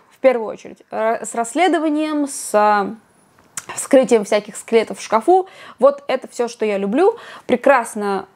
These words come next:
м, провела время с этой книжкой. Буду брать вторую книжку. Опять же, да, это цикл, но э,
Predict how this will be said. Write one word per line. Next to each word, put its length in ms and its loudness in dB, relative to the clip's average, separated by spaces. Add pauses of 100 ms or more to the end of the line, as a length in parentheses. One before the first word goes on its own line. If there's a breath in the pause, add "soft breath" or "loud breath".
(300)
м, 180 -6
провела 340 6
время 280 -4
с 80 -12
этой 160 -6
книжкой. 460 0
Буду 380 4
брать 220 -2
вторую 400 0
книжку. 340 0
Опять 260 0
же, 80 -4
да, 220 2
это 180 -4
цикл, 480 2
но 420 0 (600 loud breath)
э, 400 2